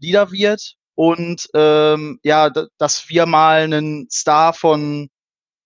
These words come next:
ja, ich will jetzt nicht sagen klein auf, aber vom Anfang seiner Entwicklung vielleicht mal als, äh, ja, k-, vielleicht Cardinal,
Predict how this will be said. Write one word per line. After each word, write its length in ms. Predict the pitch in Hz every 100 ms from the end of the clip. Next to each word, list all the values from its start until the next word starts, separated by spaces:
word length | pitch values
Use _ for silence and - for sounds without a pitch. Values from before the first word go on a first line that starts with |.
| _ _ _ _ _ _ _ _ -
ja, 240 | 143 135 139
ich 160 | -
will 80 | 151
jetzt 80 | 139
nicht 100 | 131
sagen 200 | 135 127
klein 340 | - 139 180
auf, 260 | 151 135 135
aber 220 | 143 139
vom 420 | - 143 147 143
Anfang 300 | 151 165 175
seiner 200 | 160 156
Entwicklung 500 | 151 151 170 175 165
vielleicht 460 | - 151 151 160 -
mal 300 | 151 151 156 - _ _ _ _
als, 400 | 147 147 - -
äh, 400 | 156 151 147 143
ja, 220 | 143 135 135
k-, 240 | _ - - _ _
vielleicht 220 | 160 151
Cardinal, 720 | - 156 175 165 160 160 160